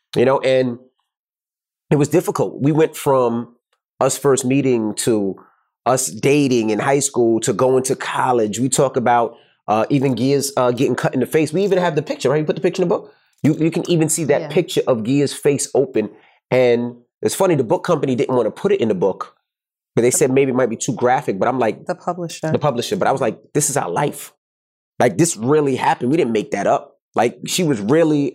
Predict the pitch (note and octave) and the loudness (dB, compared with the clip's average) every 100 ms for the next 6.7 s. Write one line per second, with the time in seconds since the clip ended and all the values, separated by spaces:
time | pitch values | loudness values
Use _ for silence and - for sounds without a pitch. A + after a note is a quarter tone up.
0 | - C#3+ - - D#3+ - G3 C#4 - _ | -4 -2 -2 -2 -2 -2 -2 -4 -14 _
1 | G3 F#3 - F3 E3+ F#3 F#3 - F#3 F3 | -6 -6 -6 -8 -2 0 0 0 2 2
2 | D#3 D#3 E3 D3+ A2+ - D3+ C#3+ C#3 B2+ | 2 2 2 0 -2 -2 0 0 0 -2
3 | - - - D3 C3+ - B2+ - D3+ - | -4 -2 0 -2 -4 -2 -2 0 0 0
4 | B2 C3 - D3 B2+ G2 G2+ A2+ D3 A#2+ | -2 -2 -2 -2 -2 -4 -2 -2 0 -2
5 | A2+ B2 - - - _ _ _ - B2+ | 0 -2 -2 -8 -8 _ _ _ -2 0
6 | B2+ D#3+ C#3+ B2 A2+ A2 G2+ | 0 0 2 0 0 0 -2